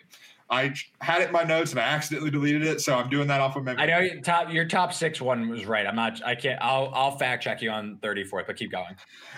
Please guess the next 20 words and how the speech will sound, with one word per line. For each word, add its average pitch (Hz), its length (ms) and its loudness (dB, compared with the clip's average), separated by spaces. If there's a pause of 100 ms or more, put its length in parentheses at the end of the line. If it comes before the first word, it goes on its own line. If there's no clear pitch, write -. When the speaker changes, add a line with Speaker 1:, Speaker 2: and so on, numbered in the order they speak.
(180)
Speaker 1:
Anyway, 175 480 2
so 285 320 2
I 185 160 4
just 202 240 -2
think 214 280 0
that 165 420 0 (100)
you 170 180 -2
look 208 180 0
at 170 120 -2
Jack 147 320 0
Plummer, 139 340 0
who 147 440 2 (840)
I, 175 260 0 (360)
he 190 260 -2
is 190 220 2
just 143 340 -2
a 123 60 -2
guy. 95 300 -4
He 180 220 0
is, 156 400 -2